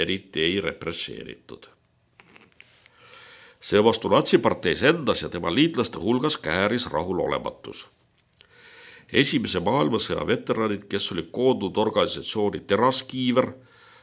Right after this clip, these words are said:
olid tigedad, et miks natsid on võtnud endale erilise positsiooni ja ületähtsustavad oma tegevust Saksamaa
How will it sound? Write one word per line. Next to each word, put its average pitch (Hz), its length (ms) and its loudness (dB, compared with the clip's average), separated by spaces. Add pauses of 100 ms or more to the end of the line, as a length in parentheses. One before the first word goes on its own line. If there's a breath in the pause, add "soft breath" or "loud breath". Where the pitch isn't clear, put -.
(120 soft breath)
olid 151 280 0
tigedad, 76 540 0 (320)
et - 180 -16
miks - 320 -6
natsid 113 380 -2
on 85 160 -4
võtnud 104 400 -2
endale 113 380 -2
erilise 135 500 -4
positsiooni 123 760 -4 (720 loud breath)
ja 85 200 2
ületähtsustavad 135 960 0
oma 120 220 -2
tegevust 127 500 -4
Saksamaa 104 460 -2